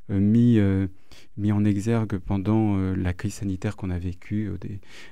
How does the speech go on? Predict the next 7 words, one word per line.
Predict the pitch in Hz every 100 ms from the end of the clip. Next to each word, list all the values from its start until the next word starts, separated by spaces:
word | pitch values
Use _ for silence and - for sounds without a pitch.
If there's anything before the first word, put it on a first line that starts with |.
| -
euh, | 92 95 95 92
avec, | 95 95 -
euh, | 90 90 90
avec | 92 90
le | 90
covid, | - 92 127 156 101
c'est | - - 95 92